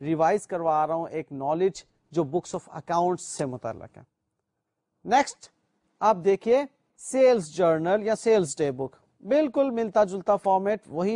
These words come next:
ڈیٹ، وہی انوائس نمبر کا ریفرنس۔ پرٹیکولرز میں اب یہاں پر جو نام آپ کو نظر آ رہے ہیں یہ کسٹمرز کے نام ہیں، کریڈٹ کسٹمرز کے نام، پوسٹ ریفرنس اور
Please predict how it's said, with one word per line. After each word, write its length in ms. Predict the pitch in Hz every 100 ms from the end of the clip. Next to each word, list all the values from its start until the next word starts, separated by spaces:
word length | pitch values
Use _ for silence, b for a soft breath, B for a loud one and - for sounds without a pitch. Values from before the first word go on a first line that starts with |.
| 180
ڈیٹ، 380 | 190 190 196 - -
وہی 300 | 151 190 233 214
انوائس 680 | 214 196 185 196 196 - - _ _ _
نمبر 360 | 175 185 185 190
کا 160 | 190
ریفرنس۔ 640 | 185 180 - 190 190 190 - _ _ _ -
پرٹیکولرز 640 | 185 180 277 294 294 269
میں 240 | 226 262 269
اب 180 | - 208
یہاں 240 | 175 202 214
پر 200 | 208 180
جو 100 | 180
نام 280 | 165 202 196
آپ 160 | 175
کو 100 | -
نظر 300 | 170 202 233
آ 180 | 196 151
رہے 180 | 139 143
ہیں 120 | 190 196
یہ 220 | 196 240 294 _ _ _
کسٹمرز 500 | 202 208 220 226 220
کے 100 | -
نام 320 | 156 139 127 139
ہیں، 80 |
کریڈٹ 400 | 139 180 202 220
کسٹمرز 400 | - 147 147 127 -
کے 80 |
نام، 180 | 127 104 117 _ _ _ _ _ _ _ -
پوسٹ 280 | 226 240 208
ریفرنس 460 | 196 - 170 165
اور 140 | -